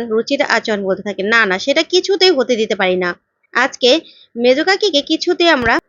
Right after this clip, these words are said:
মেজদার ঘরে আসতে দেব না।" এই বলে ওরা বেরিয়ে পড়ে। অন্যদিকে দেখা যাবে পর্ণা বলতে থাকে, "সৃজন, আমি না তোমাকে কোনোদিনও ভুল বুঝবো না, বিশ্বাস করো, আমি আর তুমি সারা জীবন এক-, একত্রে থাকবো।"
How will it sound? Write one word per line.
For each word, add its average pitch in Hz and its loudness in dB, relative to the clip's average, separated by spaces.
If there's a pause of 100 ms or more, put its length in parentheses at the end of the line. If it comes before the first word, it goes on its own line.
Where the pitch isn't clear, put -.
মেজদার 330 4
ঘরে 311 4
আসতে 254 0
দেব 196 -2
না।" 185 -4 (200)
এই 320 0
বলে 392 0
ওরা 320 4
বেরিয়ে 220 2
পড়ে। 180 0 (360)
অন্যদিকে 254 -2
দেখা 240 2
যাবে 277 2 (420)
পর্ণা 311 4
বলতে 220 -2
থাকে, 190 -4 (280)
"সৃজন, 269 0 (360)
আমি 262 0
না 311 2
তোমাকে 294 -2 (100)
কোনোদিনও 285 0
ভুল 254 -4
বুঝবো 196 -2
না, 190 -2
বিশ্বাস 220 -4
করো, 247 0 (440)
আমি 262 2
আর 285 0
তুমি 233 -4
সারা 247 0
জীবন 220 -4
এক-, - -4
একত্রে 208 -6
থাকবো।" 190 -4